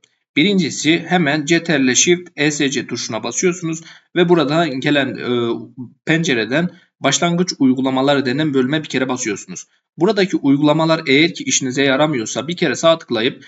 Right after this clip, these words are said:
devre dışı bırakmanız gerekiyor. Yani şurada ne kadar gereksiz, e, belge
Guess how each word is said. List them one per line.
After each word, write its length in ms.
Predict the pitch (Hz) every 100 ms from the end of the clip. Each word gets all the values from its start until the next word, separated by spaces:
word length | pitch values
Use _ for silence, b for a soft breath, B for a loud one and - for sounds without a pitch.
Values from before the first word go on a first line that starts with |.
| B -
devre 360 | 127 160 175
dışı 260 | 139 139 127
bırakmanız 500 | 127 127 127 143 -
gerekiyor. 420 | 127 113 117 -
Yani 360 | 131 156 123 117
şurada 360 | - 190 117
ne 100 | 151
kadar 380 | 151 123 135 151 B _
gereksiz, 640 | - 143 147 135 127 - 131
e, 420 | 120 113 113 113 117
belge 560 | 127 143 143 139 -